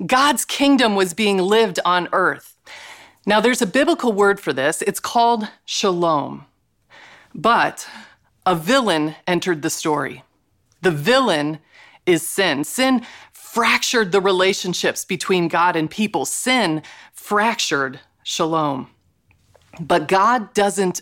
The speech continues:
abandon his creation. He does not give up on his dream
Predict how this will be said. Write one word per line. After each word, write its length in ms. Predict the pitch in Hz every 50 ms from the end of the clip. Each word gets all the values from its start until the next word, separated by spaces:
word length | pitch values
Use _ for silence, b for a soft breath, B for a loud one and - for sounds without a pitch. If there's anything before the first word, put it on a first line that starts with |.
| -
abandon 680 | 170 160 143 - 175 165 175 170 165 160 151 139 135 135
his 260 | 131 - 170 151 -
creation. 680 | - - 160 147 143 143 143 - - - 143 139 139 - B B B B B B B
He 140 | B 220 214
does 180 | 226 247 220 214
not 360 | 220 202 - 285 - 254 202
give 260 | - 240 240 208 -
up 240 | - 190 208 202 - -
on 160 | 185 180 170
his 260 | 165 170 175 156 143
dream 680 | 139 - - 180 208 233 240 233 214 190 165 151 147